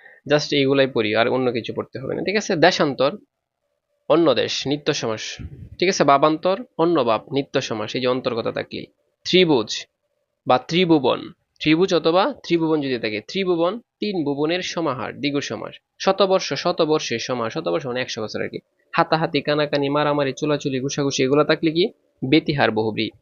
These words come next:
তাহলে কিভাবে হবে? হাতে হাতে যে লড়াই, কানাকানি, কানে কানে যে কথা। আচ্ছা, কানে কানে তো লড়াই করে না, কানে কানে কি করবে? কথা বলে। এই জন্য কানে কানে যে কথা, কথা বুঝছো? নদীমাতৃক, নদীমাতা যার, বহুব্রীহি সমাস, ঠিক আছে? এরপরে ঊর্ণনাভ,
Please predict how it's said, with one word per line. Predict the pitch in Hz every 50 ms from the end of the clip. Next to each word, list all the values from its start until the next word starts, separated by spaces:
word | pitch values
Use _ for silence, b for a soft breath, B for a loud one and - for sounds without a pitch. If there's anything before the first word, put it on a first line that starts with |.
| _ _
তাহলে | - 156 160 151
কিভাবে | 156 175 170 180 175 175 175
হবে? | 175 170 175 190 - _ _ _ _ _
হাতে | - 220 214 - 208
হাতে | 202 196 196 190 180
যে | 175 175 160
লড়াই, | 139 131 120 107 98 82 - - _
কানাকানি, | - 175 185 180 175 180 175 170
কানে | 175 196 202 208 196
কানে | 196 185 180 170
যে | 160 151 135
কথা। | - 123 117 - - - - - _ _ _ _ B B B B B B B
আচ্ছা, | B - - 127
কানে | - 147 165 175 180
কানে | 175 190 185 170 147
তো | 143 131
লড়াই | 131 139 143 143 131 120
করে | - 120 117
না, | 117 113
কানে | - 131 139 147 143
কানে | 151 143 151 165 214 214 _ _ _ _ _ _ _ -
কি | 160 156
করবে? | 165 - 143 123 117 110 -
কথা | - 160 156 - 123
বলে। | 113 113 110 113
এই | 113 120
জন্য | 131 143 156 151
কানে | - 151 147 147 139
কানে | - 135 139 151 160
যে | 156 156 110 -
কথা, | 113 110 - 117 117 120
কথা | 123 131 127
বুঝছো? | 131 131 131 - - 156 196 214 _ _ _ _ _ - B B B B B 151
নদীমাতৃক, | 175 180 202 202 196 190 196 180 180 175 180
নদীমাতা | 175 180 180 170 160 135 131 123
যার, | 113 113 107 101 95 -
বহুব্রীহি | 135 120 131 135 139 131 127 123 113
সমাস, | - - 107 104 - - - - - - - - _ _ _ -
ঠিক | - 214
আছে? | 208 - - 214 226 - - _ _ _ _ _ _ _ -
এরপরে | - 131 139 160 160 156
ঊর্ণনাভ, | 156 165 180 185 190 185 185 190 202 208